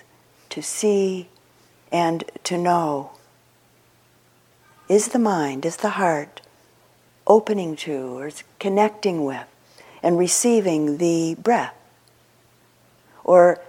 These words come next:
various other occurrences in the body-mind continuum? Or is the attention just spacing out or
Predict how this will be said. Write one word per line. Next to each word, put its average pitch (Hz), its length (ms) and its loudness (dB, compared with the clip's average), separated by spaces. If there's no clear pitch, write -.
various 190 600 8
other 196 380 6
occurrences 185 680 -4
in 151 120 -2
the 147 160 -2
body-mind 156 640 -4
continuum? 170 680 -12
Or 202 120 10
is 208 160 10
the 214 140 6
attention 202 480 0
just 196 320 -4
spacing 202 560 0
out 143 500 -6
or 135 200 -8